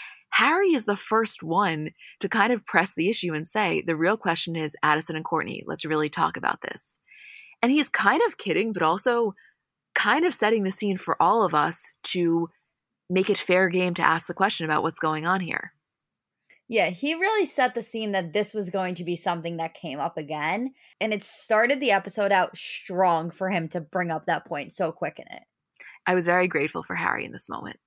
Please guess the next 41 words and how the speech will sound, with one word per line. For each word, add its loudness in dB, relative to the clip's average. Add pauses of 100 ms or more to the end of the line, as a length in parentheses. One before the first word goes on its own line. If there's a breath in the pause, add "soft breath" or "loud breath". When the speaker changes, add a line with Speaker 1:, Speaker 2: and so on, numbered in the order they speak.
(720)
Speaker 2:
Me -4
too. -10 (1000 loud breath)
Speaker 1:
The 2
thing 0
here, 0
which 2
I -2
know 2
we 2
will -2
talk 0
about -2
a -4
lot -2
more, -2
so -6 (220)
I -2
don't 0 (100)
wanna -2
get -6
into -8
it -10
too -8
much -8
yet, -2
but 0 (600 loud breath)
something 2
that -4
Courtney -4
repeatedly -2
brings -2
up 0
as 0
this -4
goes -4
on, 0
and -6
specifically -2
when -4
she's -6
really -2